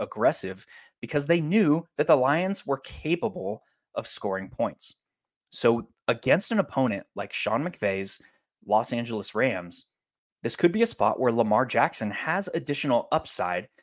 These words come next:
because this team could remain aggressive, knowing that McVay and the Rams can put up points.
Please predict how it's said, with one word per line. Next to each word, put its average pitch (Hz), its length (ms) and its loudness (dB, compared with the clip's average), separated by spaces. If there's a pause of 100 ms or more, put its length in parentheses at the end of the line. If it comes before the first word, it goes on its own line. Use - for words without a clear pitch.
(300)
because 123 640 0 (320)
this 139 160 -2
team 151 240 -4
could 143 200 -4
remain 110 460 -4
aggressive, 107 640 -2
knowing 110 760 2 (300)
that 107 120 -4
McVay 104 340 -4
and 107 80 -2
the 107 60 -2
Rams 92 300 -6
can 110 180 -8
put - 180 -6
up - 160 -6
points. - 420 -8